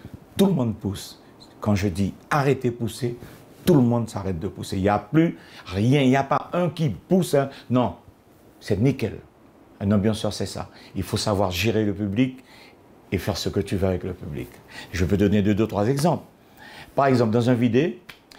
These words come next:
il y avait un manguier qui avait une branche, une grosse branche, hein, qui empêchait le passage du camion. J'ai dit aux gars, « Les gars, faut retirer ça pour qu'on puisse passer. » T'as entendu gra-, ils ont enlevé ça. Il y avait un véhicule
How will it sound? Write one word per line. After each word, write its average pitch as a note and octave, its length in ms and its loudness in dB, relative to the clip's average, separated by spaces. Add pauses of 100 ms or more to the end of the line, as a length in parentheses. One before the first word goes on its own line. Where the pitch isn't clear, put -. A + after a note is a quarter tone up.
(160)
il G#2+ 80 -2
y G#2+ 80 4
avait A#2+ 480 4
un B2 100 -2
manguier A#2+ 600 2
qui C3 100 0
avait F#2+ 400 0
une F#2 140 -4
branche, F#2 420 -2 (240)
une F#2 80 -2
grosse A#2+ 440 0
branche, C3+ 320 2
hein, D3 120 0 (260)
qui G#2+ 60 0
empêchait D#3+ 560 2
le D3 100 0
passage B2 380 -4
du G#2+ 100 -4
camion. F#2+ 460 -2 (340)
J'ai G2+ 160 2
dit F2 120 0
aux F#2 100 2
gars, « G2+ 280 -2 (420)
Les G2 120 0
gars, A2 140 0
faut G2+ 180 -6
retirer G#2 380 -2
ça A2 180 -6
pour A#2 180 -2
qu'on G2 120 -6
puisse F2+ 180 -6
passer. » F#2+ 360 -10 (800)
T'as F#2+ 100 4
entendu F#2 340 0
gra-, - 960 -6 (800)
ils F#2+ 160 -2
ont G2 40 -2
enlevé F#2 180 -4
ça. - 200 -10 (380)
Il G2+ 80 2
y A2 60 6
avait A#2 180 4
un C3+ 100 6
véhicule B2+ 640 4